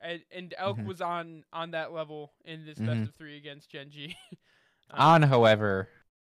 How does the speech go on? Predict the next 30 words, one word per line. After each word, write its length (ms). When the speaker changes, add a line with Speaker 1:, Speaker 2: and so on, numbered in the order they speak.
Speaker 1:
yeah. 280
Speaker 2:
he 100
died. 360
<laughs> 180
Speaker 1:
True. 340
He 100
did, 320
but, 240
uh, 260
honestly, 440
I 80
could 160
say 240
it 80
was 220
for 80
the 100
greater 320
good. 280
Speaker 2:
I, 440
I 80
went 220
back 300
and 120
I, 140
I, 340
when 160
I 100
was 380
just 200